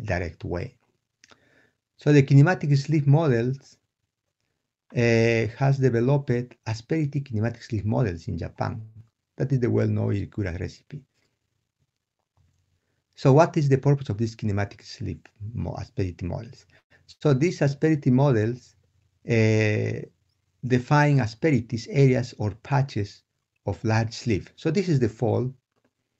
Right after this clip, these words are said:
and patches of large sleeve. These patches of large sleeve are the one responsible of the generation of ground motion.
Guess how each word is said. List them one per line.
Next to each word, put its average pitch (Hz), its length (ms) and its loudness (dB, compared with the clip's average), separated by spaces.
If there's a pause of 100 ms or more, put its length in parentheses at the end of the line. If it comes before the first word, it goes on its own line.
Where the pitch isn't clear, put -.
(500)
and 101 180 -6
patches 123 340 -4
of 101 180 -8
large 104 280 -2
sleeve. - 340 -12 (1800)
These 175 180 -8
patches 143 360 0
of 107 120 -2
large 120 240 0
sleeve 120 380 -6
are 107 120 -2
the 104 200 -6
one 98 360 -6
responsible 98 840 -8 (120)
of 104 200 -8
the 104 220 -10 (640)
generation 104 640 -2
of 92 140 -10
ground 92 280 -6
motion. 90 380 -12